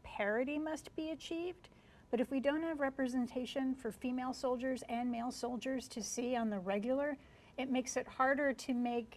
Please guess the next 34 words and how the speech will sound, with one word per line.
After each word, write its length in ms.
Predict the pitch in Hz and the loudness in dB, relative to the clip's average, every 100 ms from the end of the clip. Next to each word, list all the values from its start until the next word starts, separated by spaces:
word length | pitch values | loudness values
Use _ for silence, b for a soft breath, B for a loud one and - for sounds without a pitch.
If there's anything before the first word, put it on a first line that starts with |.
| 240 | 0
the 120 | 247 226 | 0 6
argument 580 | 226 226 226 220 226 - b b b b b - | 6 6 2 2 0 -4 b b b b b 2
that 160 | 247 247 | 2 4
male 300 | 247 254 247 | 2 2 2
and 120 | 220 | 0
female 380 | - 240 220 208 | -2 -2 -2 -2
soldiers 500 | 233 214 226 214 214 | -2 -2 -2 -2 -2
are 120 | 208 | -2
equally 460 | 220 202 220 208 208 | -4 -2 -2 -2 -2
valued 540 | - 202 233 262 262 - - - - | -4 -4 -4 -6 -8 -12 -20 -18 -6
if 180 | 247 - | -6 0
they're 140 | 233 | 2
not 420 | 226 214 214 220 - - - - - - | 4 2 2 -2 -6 -20 -20 -20 -20 2
present 540 | 247 214 247 247 262 - - - - - - | 4 4 2 0 -8 -14 -20 -20 -20 -10 2
as 360 | 240 220 196 - | 4 4 -2 -2
often. 520 | 202 208 - 214 196 - b b b b b | -2 -2 -2 -4 -6 -10 b b b b b
Um, 360 | 226 233 233 247 - - - - - - | 8 8 6 -4 -12 -20 -20 -20 -8 2
and 120 | 240 | 6
I 80 | 254 | 8
would 160 | 269 | 8
say 280 | - 294 294 | 8 8 8
there's 280 | 247 269 233 | 8 8 8
a 80 | 240 | 4
tension 480 | - 285 277 302 269 | 2 2 4 4 4
that 140 | 247 | 4
the 60 | 233 | 2
military 580 | 240 247 - 254 240 | 4 2 2 2 4
has 300 | 226 233 240 | 4 4 2
that 160 | - - | 0 -2
the 60 | 240 | -2
civilians 1000 | 269 220 226 233 240 240 240 240 - - - | 0 2 2 2 0 0 -2 -4 -8 -14 -2
don't, 260 | 294 294 - - - | -2 -2 -6 -10 2
which 300 | 247 247 269 | 4 4 6
is 400 | 240 240 - | 6 4 0